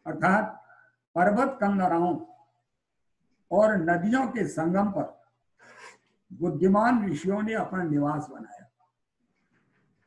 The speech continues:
अथर्ववेद का पृथ्वी सूक्त बहुत प्रसिद्ध है, उसमें पृथ्वी को माता कहा गया है,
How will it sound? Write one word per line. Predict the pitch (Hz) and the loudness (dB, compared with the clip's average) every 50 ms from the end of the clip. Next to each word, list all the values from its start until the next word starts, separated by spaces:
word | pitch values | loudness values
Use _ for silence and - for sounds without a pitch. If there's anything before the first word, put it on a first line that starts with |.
| _ _ _ _ _ _ _ _ _ _ _ _ _ _ _ _ _ _ _ - | _ _ _ _ _ _ _ _ _ _ _ _ _ _ _ _ _ _ _ -8
अथर्ववेद | - 147 - - 185 185 190 175 165 175 185 196 196 190 - - - _ _ _ _ _ _ _ _ - | -8 -4 -2 0 0 2 2 0 2 2 4 2 2 0 -4 -12 -20 _ _ _ _ _ _ _ _ -10
का | 160 165 | -8 -8
पृथ्वी | 165 - 165 170 - - 208 208 - | -8 -8 -10 -10 -8 -6 -4 -6 -4
सूक्त | - 180 180 156 - - | -6 -8 -10 -10 -10 -12
बहुत | - 123 123 165 - - - | -12 -6 -4 -4 -4 -4 -6
प्रसिद्ध | 165 143 - 160 156 - - | -8 -8 -8 -10 -12 -12 -14
है, | - - - _ _ _ _ _ _ _ _ _ _ _ _ _ _ _ _ - 143 - - _ _ _ _ _ _ _ _ _ - | -18 -20 -20 _ _ _ _ _ _ _ _ _ _ _ _ _ _ _ _ -20 -20 -20 -20 _ _ _ _ _ _ _ _ _ 0
उसमें | 190 190 185 196 214 214 220 220 220 247 - - - _ _ - | 0 0 0 0 0 0 0 0 -2 -4 -8 -12 -18 _ _ -8
पृथ्वी | 165 170 - - 190 220 220 | -8 -8 -6 -4 -4 -4 -4
को | 185 196 214 214 220 220 - 294 302 - - _ _ - - - - _ _ - | -4 -4 -4 -2 -2 -2 -2 -4 -6 -10 -14 _ _ -20 -20 -20 -20 _ _ -8
माता | 147 151 170 170 170 208 202 202 | -4 -2 -2 0 0 0 -2 -2
कहा | 196 170 147 160 170 | 0 -2 -2 -2 -4
गया | 175 175 175 175 170 | -4 -4 -4 -2 -4
है, | 170 165 - - | -4 -4 -6 -10